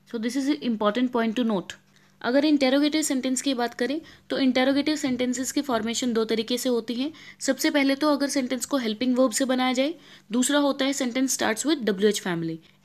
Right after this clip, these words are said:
If an interrogative sentence in case of past indefinite tense starts with helping verb,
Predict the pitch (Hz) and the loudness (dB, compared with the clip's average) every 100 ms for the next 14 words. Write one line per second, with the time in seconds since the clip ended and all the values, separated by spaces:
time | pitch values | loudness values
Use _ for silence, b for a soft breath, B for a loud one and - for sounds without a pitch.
0 | - 349 - - - 262 269 254 247 254 | 4 4 4 -8 0 4 4 4 4 2
1 | 262 269 262 220 226 254 - - - _ | 0 -2 -2 0 -2 -2 -4 -8 -16 _
2 | 269 269 269 285 294 330 - - 247 247 | 0 4 4 4 4 0 -2 2 2 4
3 | 277 247 247 233 214 208 220 - 220 226 | 2 2 0 -4 -2 -2 -2 0 0 0
4 | 233 269 254 220 202 262 226 202 208 | 0 -2 0 -2 0 2 4 4 2